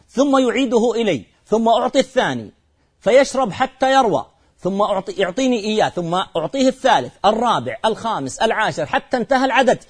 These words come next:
يقول، "وما زال الإناء فيه اللبن كأنه لم يشرب منه قط." ثم أعطيته النبي صلى الله عليه وسلم، فقال النبي صلى الله عليه وسلم:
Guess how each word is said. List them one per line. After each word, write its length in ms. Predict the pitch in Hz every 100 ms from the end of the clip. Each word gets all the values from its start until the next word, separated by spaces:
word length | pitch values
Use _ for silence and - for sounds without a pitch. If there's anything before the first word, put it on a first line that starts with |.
| _ -
يقول، 240 | 160 269
"وما 240 | 269 285 302
زال 220 | 302 285
الإناء 520 | 220 202 190 202 240 - _ _ _ _ _ _ _
فيه 360 | - 254 233 220 _ _ -
اللبن 400 | 190 208 240 202
كأنه 560 | - 208 269 240 202 208
لم 200 | 180 156
يشرب 320 | 240 190 190
منه 260 | 180 208 202
قط." 440 | 285 285 _ - _ _ _ _ _ _ _ _ _ _ _ _ _ _ _
ثم 260 | - 302 269
أعطيته 500 | 247 196 269 208 202
النبي 400 | 202 165 208 185
صلى 200 | - 175
الله 180 | 165 165
عليه 160 | 147
وسلم، 420 | 143 143 117 95 - _ _ _
فقال 360 | 165 151 220 190
النبي 420 | 175 160 190 143
صلى 200 | 151 143
الله 160 | 143
عليه 140 | 139 131
وسلم: 320 | 151 135